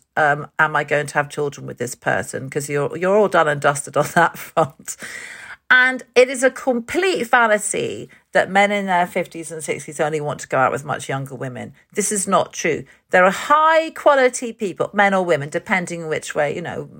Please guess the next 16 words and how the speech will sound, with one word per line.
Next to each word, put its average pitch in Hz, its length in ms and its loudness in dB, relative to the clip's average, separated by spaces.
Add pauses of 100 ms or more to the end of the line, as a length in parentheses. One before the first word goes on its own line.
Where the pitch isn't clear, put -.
(440)
you 156 120 -10
know, 143 100 -8
I, 165 380 4
I - 20 -2
happen 165 320 -2
to - 100 -14
be 151 100 -6
heterosexual, - 640 -2
but 156 120 2
not 117 180 -2
everybody 113 520 -4
is. 196 200 2
So 175 140 4
there's 185 160 2
high 320 360 2
quality 226 580 0